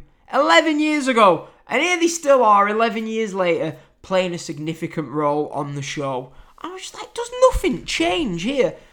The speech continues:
What? It's just crazy. Just the, the similar, similarities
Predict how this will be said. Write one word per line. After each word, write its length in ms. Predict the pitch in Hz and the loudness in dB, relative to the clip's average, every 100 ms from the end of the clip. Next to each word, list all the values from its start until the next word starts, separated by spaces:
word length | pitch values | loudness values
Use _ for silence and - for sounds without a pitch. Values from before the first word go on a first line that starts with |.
| _ _ - - | _ _ -20 -4
What? 320 | 330 - - _ _ _ - | -4 -4 -14 _ _ _ -16
It's 760 | - - - _ _ - 294 | -14 -14 -16 _ _ -16 -14
just 280 | - 381 - | -8 -8 -8
crazy. 680 | - 180 208 247 214 165 151 | -8 0 2 2 -2 -4 -4
Just 200 | 254 247 | -8 -8
the, 100 | 262 | -8
the 160 | 254 | -4
similar, 720 | 311 330 320 311 302 277 233 | -4 -4 -2 0 4 4 2
similarities 800 | - - 277 269 247 175 - 143 | -8 -6 -2 0 0 0 -4 -6